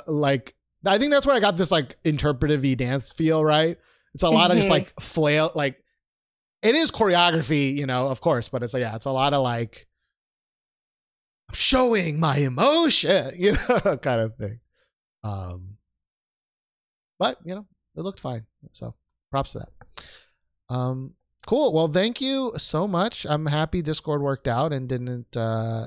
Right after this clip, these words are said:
Speaker 1: didn't mess with anything blissful. Uh, do you have any closing thoughts, any shout-outs?
Speaker 2: Um, yeah, the, their mini album, the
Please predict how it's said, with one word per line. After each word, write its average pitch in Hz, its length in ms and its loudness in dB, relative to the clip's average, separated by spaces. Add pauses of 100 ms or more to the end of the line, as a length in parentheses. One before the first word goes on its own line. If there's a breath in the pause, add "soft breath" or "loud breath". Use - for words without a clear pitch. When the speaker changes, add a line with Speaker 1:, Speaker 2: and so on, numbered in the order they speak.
Speaker 1:
didn't 123 260 -6
mess 117 200 -6
with 101 120 -8
anything 98 340 -10
blissful. 110 380 -8
Uh, 156 260 -2
do 151 100 -8
you 165 40 -2
have 170 120 -4
any 180 460 -4
closing 170 320 -6
thoughts, 247 520 2
any 156 140 -4
shout-outs? 214 1120 0 (960)
Speaker 2:
Um, 262 580 2
yeah, 294 520 2
the, 233 420 8 (560)
their 233 340 -2
mini 226 340 0
album, 196 720 0 (1500)
the 202 120 -4